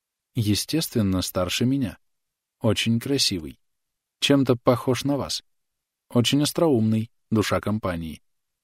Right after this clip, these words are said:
Но, может быть, и серьезным. Дрался с солдатами у дома Карла Маркса. Уходил одним из последних". Она замолчала. "Считайте, что я ничего этого не говорила. Нелепо рассказывать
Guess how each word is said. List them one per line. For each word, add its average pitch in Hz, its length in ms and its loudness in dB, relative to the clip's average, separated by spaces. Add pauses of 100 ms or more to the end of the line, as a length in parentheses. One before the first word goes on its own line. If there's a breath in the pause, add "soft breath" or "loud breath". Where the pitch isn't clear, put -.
(320)
Но, 113 160 4
может 85 300 0
быть, 101 180 -2
и 110 60 0
серьезным. 113 600 0 (540)
Дрался 120 400 6
с - 60 0
солдатами 117 560 4
у 107 100 2
дома 117 280 6
Карла 110 280 2
Маркса. 135 440 -4 (640)
Уходил 123 360 4
одним 101 260 2
из 101 100 -4
последних". 90 580 -6 (720)
Она 92 240 2
замолчала. 90 600 -2 (580)
"Считайте, - 440 0
что - 180 2
я 123 100 8
ничего 135 400 4
этого 104 180 0
не 104 140 2
говорила. 107 500 -2 (520)
Нелепо 165 420 0
рассказывать 92 560 0